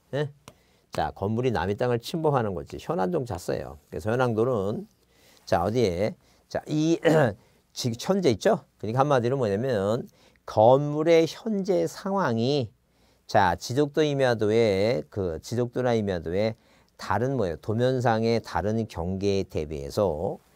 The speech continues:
자, 어디 안에 이렇게 뭐예요? 자, 도면에 대비해서 자기 땅 안에 이렇게 뭐예요? 건물을 세웠는지, 남의 땅까지 이렇게 침범했는지 건물의 바닥 위치를 표시하는 거. 어? 어, 그게 바로 현황이에요. 현재 건물의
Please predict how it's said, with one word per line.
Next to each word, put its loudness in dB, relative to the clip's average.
자, -2
어디 2
안에 2
이렇게 2
뭐예요? 0
자, -6
도면에 0
대비해서 -2
자기 0
땅 6
안에 2
이렇게 -2
뭐예요? -2
건물을 0
세웠는지, -2
남의 0
땅까지 4
이렇게 0
침범했는지 -2
건물의 0
바닥 0
위치를 -2
표시하는 -4
거. -20
어? 2
어, -10
그게 -4
바로 -2
현황이에요. -4
현재 -8
건물의 -2